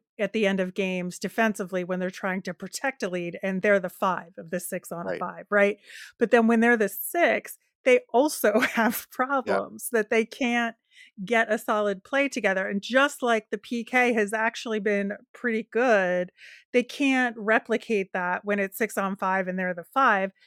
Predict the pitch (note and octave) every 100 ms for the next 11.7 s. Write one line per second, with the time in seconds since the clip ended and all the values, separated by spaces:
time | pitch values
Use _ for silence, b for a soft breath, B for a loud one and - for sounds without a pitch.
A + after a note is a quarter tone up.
0 | b C4 C#4+ - D#4 B3+ A#3+ B3+ C4 A#3+
1 | A#3+ A3 A3+ A3 G#3 A3 G3+ G#3 G#3 G#3+
2 | F#3+ F#3+ - D4 C#4+ G3+ - F#3 F#3 F#3+
3 | A3 A3+ A3 G#3+ G#3 G3+ - C4+ - -
4 | G3 A3 G#3+ A3 G#3+ G3+ G3 - C4+ C4
5 | G#3 G3+ A3 G#3+ - b b b - C#4+
6 | E4 C#4 B3+ - A#3+ A#3 G#3+ G#3 G#3+ G#3
7 | B3 B3 A#3+ A#3 G#3+ G#3+ A3 A3 D4 D#4
8 | C4 - G#3 F#3+ - F#3+ F#3 F#3+ - -
9 | G#3 E3+ D4 D#3+ D3 A#2+ A#2+ A3 B2+ B2+
10 | B2 B2 - A#2 A#2+ - B2 D3+ D3+ C#3+
11 | C#3 - C#3 A#2+ C#3 C#3